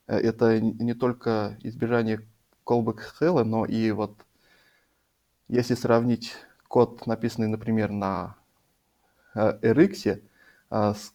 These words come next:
кодом, написанным на крутинах, а, с циклами, с ифами, с венами, а, ну, короче, с довольно-таки сложным control flow, то,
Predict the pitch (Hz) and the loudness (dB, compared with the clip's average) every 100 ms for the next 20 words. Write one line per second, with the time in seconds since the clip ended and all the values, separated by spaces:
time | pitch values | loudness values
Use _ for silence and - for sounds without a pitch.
0 | _ - 120 113 107 107 107 110 107 120 | _ 0 2 2 0 0 -2 -2 -2 -4
1 | 113 110 107 - _ 110 107 107 117 117 | -2 -4 -4 -12 _ -4 -4 -2 -4 0
2 | 196 107 - - _ _ - 104 - - | 0 0 -4 -20 _ _ -12 -12 -10 0
3 | 139 135 131 120 113 104 - - 135 127 | 0 4 4 6 4 0 -8 0 0 2
4 | 127 120 110 - 110 123 143 127 120 110 | 4 4 2 -2 0 4 4 4 4 2
5 | 113 - _ _ _ - 113 113 135 135 | -2 -14 _ _ _ -8 0 2 4 4
6 | 127 127 113 - - 113 113 113 113 - | 4 2 -8 -10 -6 2 4 4 -2 4
7 | 127 110 104 - 107 110 - 139 190 214 | 4 6 2 -2 -4 -6 0 4 4 4
8 | - _ _ _ _ _ _ 123 120 120 | -8 _ _ _ _ _ _ 8 10 8
9 | 110 - | 6 0